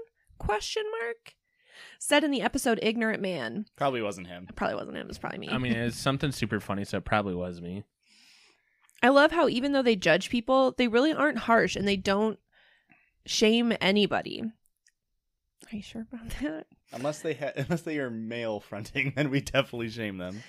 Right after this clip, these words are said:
Speaker 1: They seem really level-headed, and I love the natural, genuine banter. All in all, this is a great podcast, and you guys are some of my favorite hosts.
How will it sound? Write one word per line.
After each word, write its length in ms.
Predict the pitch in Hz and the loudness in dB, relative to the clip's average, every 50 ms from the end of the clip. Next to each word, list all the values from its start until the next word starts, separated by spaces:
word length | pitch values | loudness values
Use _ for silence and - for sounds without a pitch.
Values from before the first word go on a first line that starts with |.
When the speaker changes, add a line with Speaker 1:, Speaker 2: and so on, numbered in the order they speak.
| - - - - | -20 -20 -10 0
Speaker 1:
They 140 | 220 269 294 | 4 4 4
seem 240 | 294 320 320 311 285 | 6 4 2 2 4
really 200 | 262 269 302 311 | 4 4 2 2
level-headed, 720 | 311 285 262 262 254 269 294 254 240 214 196 202 196 196 185 | 4 4 4 4 4 2 0 2 2 2 4 4 2 2 2
and 100 | - 226 | 2 0
I 100 | 214 220 | 2 2
love 220 | 214 214 220 233 - | 4 4 2 2 2
the 80 | 277 | 0
natural, 480 | 226 208 180 170 208 220 - - 240 233 | -2 0 2 2 2 2 0 -2 -4 -2
genuine 540 | 208 208 208 202 190 208 220 208 202 185 185 | -2 -2 0 0 2 2 2 2 0 0 0
banter. 640 | 175 202 202 185 202 196 - - - - - 220 226 _ _ _ - - - - | 0 0 0 0 0 -2 -4 -4 -4 -4 -6 -8 -10 _ _ _ -20 -12 -2 2
All 180 | 233 262 294 302 | 4 6 6 6
in 80 | 302 | 4
all, 280 | 277 277 277 277 277 185 | 4 4 6 4 4 4
this 160 | 269 302 - | 2 0 2
is 60 | - | 0
a 60 | 285 | 0
great 260 | - - 254 - - - | 2 4 4 4 4 2
podcast, 580 | - 247 247 - - 220 - - 226 220 - - | 2 2 2 2 2 0 0 0 0 -2 -2 -2
and 120 | 208 208 | -2 0
you 80 | 214 214 | 2 4
guys 200 | 233 240 247 254 | 4 4 4 2
are 40 | |
some 200 | 247 - 247 220 | -2 -2 0 0
of 80 | 226 220 | 0 2
my 120 | 208 208 | 2 0
favorite 400 | 208 - 202 190 196 202 185 - | 2 2 0 2 2 2 0 -2
hosts. 540 | - - 208 - - - - - - - - | -2 -2 -2 -2 -2 -4 -10 -10 -10 -12 -12